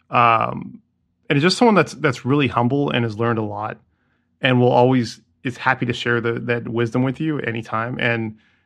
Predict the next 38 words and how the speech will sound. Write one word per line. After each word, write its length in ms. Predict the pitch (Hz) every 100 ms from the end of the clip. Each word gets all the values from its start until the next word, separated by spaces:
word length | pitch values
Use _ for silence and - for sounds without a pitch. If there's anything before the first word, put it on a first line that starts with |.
| _ -
it's 120 | 131
just, 240 | 190 -
uh, 240 | 139 139 -
in 160 | 147
my 140 | 135 160
opinion, 260 | 160 147
like, 140 | 127 120
a 100 | 113
very 320 | 107 120 120
seriously 400 | 110 120 110 123
underrated 420 | 117 113 110 110
engineer 520 | 107 101 104 104 117
that 300 | 117 113 117 -
he 140 | - 135
just 200 | 151 143
releases 400 | 131 131 127 120
these, 220 | 117 107
like, 260 | 110 110 - _
brilliant, 500 | 135 143 120 110 - _ _ _ _ _
helpful 360 | - 123 127 123
packages 760 | 117 120 113 104 110 107 - - _ - _ _ _ -
that 120 | 120
kind 140 | - 202
of 80 |
fly 180 | 208 135
under 140 | 139 120
the 60 |
radar. 480 | 107 107 120 131 135
We 160 | 123 147
use 160 | 156
them 340 | 135 123 127 - _ _
heavily 380 | - - 131 127
at 60 | 113
Netflix, 480 | 123 - - 110 -
but, 360 | 120 117 117 -
um, 540 | 120 110 107 107 107 _ _ _ _ _ _ -
just, 380 | 131 139 - -
uh, 360 | 135 123 117